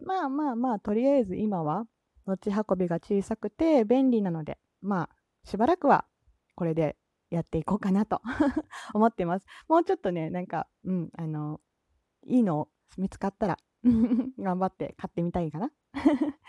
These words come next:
まあ、そんなこんな思う今日の日和でした。はい。ではね、今回はピンマイク、マイク使う、使わないっていうお話をさせていただきました。はい。最後まで聞いてくださっ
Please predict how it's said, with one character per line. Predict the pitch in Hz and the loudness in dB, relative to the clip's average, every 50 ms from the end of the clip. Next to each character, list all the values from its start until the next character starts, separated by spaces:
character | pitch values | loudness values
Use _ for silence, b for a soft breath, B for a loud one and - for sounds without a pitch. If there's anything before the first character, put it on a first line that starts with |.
| B B B B B | B B B B B
ま | - 247 220 | 4 6 6
あ、 | 180 | 4
そ | 170 - 214 220 | 4 2 2 2
ん | 233 | 2
な | 240 240 | 2 2
こ | - 254 254 | 2 2 2
ん | 269 | 4
な | 285 302 294 254 - | 4 4 4 4 4
思 | - 233 233 247 220 | 2 4 4 4 4
う | - - - - | 4 0 -2 -2
今 | - 180 | 0 0
日 | 175 | 2
の | 170 156 | 0 -2
日 | - - - 156 | -4 -4 -2 -2
和 | 165 | 0
で | 190 220 214 226 247 | 0 2 2 0 0
し | - | 0
た。 | - 233 214 - _ _ _ _ b b b b b b | -2 -4 -4 -4 _ _ _ _ b b b b b b
は | - 214 254 269 254 | -2 2 2 2 2
い。 | - B B B B B B B | 0 B B B B B B B
で | - 392 | 0 2
は | 453 381 | 2 2
ね、 | 294 262 254 262 | 2 2 0 0
今 | - 269 269 277 | 0 0 0 0
回 | 285 - 196 | 0 0 0
は | 190 190 | 0 0
ピ | - - 220 | 0 0 0
ン | 220 226 | 2 2
マ | 233 233 | 2 2
イ | 226 220 | 0 0
ク、 | - - 170 - - _ - | -4 -6 -8 -8 -10 _ -4
マ | - 208 202 | 0 0 0
イ | 202 190 | 0 0
ク | - 180 170 170 | 0 -2 -2 -2
使 | - - - - 208 | -4 -4 -2 0 0
う、 | - - - | 0 -2 -8
使 | - - - 196 | -10 -6 -4 -2
わ | 196 202 | 0 0
な | 214 240 | 2 0
い | 294 427 480 _ _ _ _ - | 0 -2 -4 _ _ _ _ -4
っ | |
て | - 208 | -2 0
い | 196 190 | 0 0
う | 185 - | 0 0
お | - | -2
話 | 170 170 170 165 180 - 185 | -4 -4 -4 -4 -4 -4 -4
を | 196 | -4
さ | 214 - 196 | -4 -6 -8
せ | 185 202 | -8 -8
て | 190 - 190 196 | -6 -4 -4 -2
い | 202 | 0
た | - 202 202 | 0 0 0
だ | 220 220 | 0 0
き | - - 240 | -2 -2 0
ま | 240 247 269 294 | 2 2 0 0
し | - - _ _ _ | -4 -8 _ _ _
た。 | - 277 277 269 269 269 262 262 262 262 254 240 B B B B B B | 2 2 4 4 4 4 4 4 4 2 2 0 B B B B B B
は | - - 185 220 247 262 269 269 262 | -10 -4 0 2 4 4 6 4 4
い。 | - B B B B 240 B | 2 B B B B -20 B
最 | - - 254 240 233 | -2 2 4 4 4
後 | 220 196 190 | 4 4 2
ま | 202 220 | 4 6
で | 240 311 302 - - | 6 6 6 4 2
聞 | - - 226 226 | -4 -2 -2 -2
い | 226 | 0
て | - 220 | -2 -2
く | - - | -2 0
だ | 226 214 220 | 0 0 0
さ | - 233 220 | 2 0 -2
っ | 220 | -2